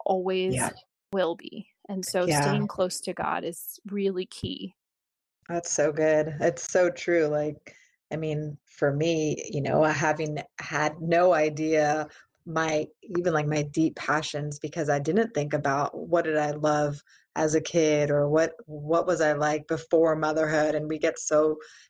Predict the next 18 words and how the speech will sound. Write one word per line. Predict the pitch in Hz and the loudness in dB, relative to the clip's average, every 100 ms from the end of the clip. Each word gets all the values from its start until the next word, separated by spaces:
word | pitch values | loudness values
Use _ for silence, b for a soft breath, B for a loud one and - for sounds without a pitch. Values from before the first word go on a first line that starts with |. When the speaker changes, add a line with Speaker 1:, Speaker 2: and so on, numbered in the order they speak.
| _ | _
Speaker 2:
trapped | - 165 160 165 - | -2 2 2 0 -2
and, | 160 156 147 - | -2 -4 -8 -2
and | 175 165 | -2 0
lost | 160 156 202 - | 2 2 2 -2
in | - 156 | -4 -2
that. | 147 123 | 0 0
And | 160 | -2
so | 139 151 151 | -2 0 0
it's, | 151 - | 0 0
like, | 156 | 0
really | 151 165 185 156 | 2 2 4 2
going | 151 151 | 0 -2
back | 147 151 - | 0 -2 -4
to | - | -6
that | - - | -6 -4
place | - - 143 | -4 -4 -6
of | - - _ b b b _ | -14 -16 _ b b b _
what, | 160 190 | -2 -2